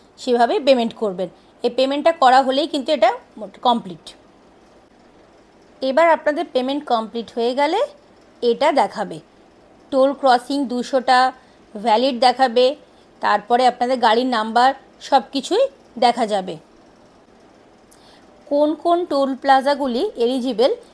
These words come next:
সেটা কিন্তু এই এলিজিবল টোল প্লাজাতে ক্লিক করলেই দেখা যাবে।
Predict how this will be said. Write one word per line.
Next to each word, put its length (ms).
সেটা 240
কিন্তু 260
এই 300
এলিজিবল 600
টোল 240
প্লাজাতে 420
ক্লিক 260
করলেই 260
দেখা 280
যাবে। 340